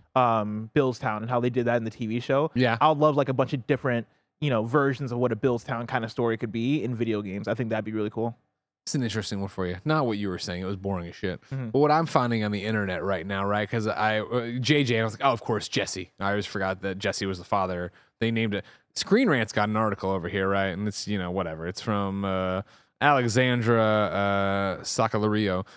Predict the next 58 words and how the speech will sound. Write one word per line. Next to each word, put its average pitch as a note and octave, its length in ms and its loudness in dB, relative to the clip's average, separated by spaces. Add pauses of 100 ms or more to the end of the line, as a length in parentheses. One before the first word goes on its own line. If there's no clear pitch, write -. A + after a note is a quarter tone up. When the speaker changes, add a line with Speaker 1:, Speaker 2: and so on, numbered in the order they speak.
(140)
Speaker 2:
uh, A2+ 240 4
published G#2+ 520 2
twenty B2 240 2
twenty, G#2+ 240 0
July G2+ 240 2
first. G#2+ 300 0 (380)
Uh, A#2 240 4 (120)
it's C3 180 0
about C#3+ 280 4 (520)
who's C3+ 220 4
the A2+ 80 -4
father. F#2+ 400 0 (500)
Well, A2+ 120 2
I B2+ 60 4
think D3+ 120 4
it's B2 80 0
just C3+ 140 0
like B2 140 0
if A#2+ 100 -2
you, A#2+ 180 -4 (100)
I B2+ 80 -4
mean, A#2+ 160 -2
it's, C3 160 -2 (100)
it's C#3+ 220 0
Speaker 1:
Yeah. G3+ 80 6
Speaker 2:
Jesse. A#2 220 -4
We B2+ 160 2
knew D#3+ 120 8
Speaker 1:
Yeah, C3 60 6
Speaker 2:
that. A2 120 6
Speaker 1:
yeah, G#2+ 180 0
yeah. C3 60 4
Speaker 2:
I C#3+ 60 6
think D#3 160 4
it C#3 60 4
was B2+ 140 2
maybe B2+ 260 4
if A2+ 120 -2
you're A2+ 140 2
like, G#2 180 2
you A2 60 -2
know, F#2+ 220 -2 (140)
to G#2+ 280 0
not B2 260 2
spoil A2+ 240 2
something, A2+ 220 -2
a G2 60 -2
headline G2+ 340 0
when G#2 120 0
the G#2 60 -4
game G2 180 -4
was F#2+ 120 -4
brand F#2+ 260 -2
new. G2+ 200 2 (260)
But A3 60 6
this B3+ 120 2
is E3+ 40 4
interesting. G#2 360 -2